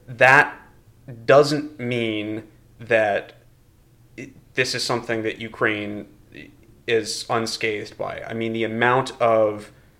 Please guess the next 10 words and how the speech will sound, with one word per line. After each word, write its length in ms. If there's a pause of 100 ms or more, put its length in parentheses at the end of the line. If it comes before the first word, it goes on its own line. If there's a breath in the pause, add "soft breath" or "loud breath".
(1040 soft breath)
human 520
suffering, 680 (400)
the 160
amount 420
of 240
infrastructure 760
damage, 720 (480 soft breath)
the 680 (680)
just 280 (200)
profound 840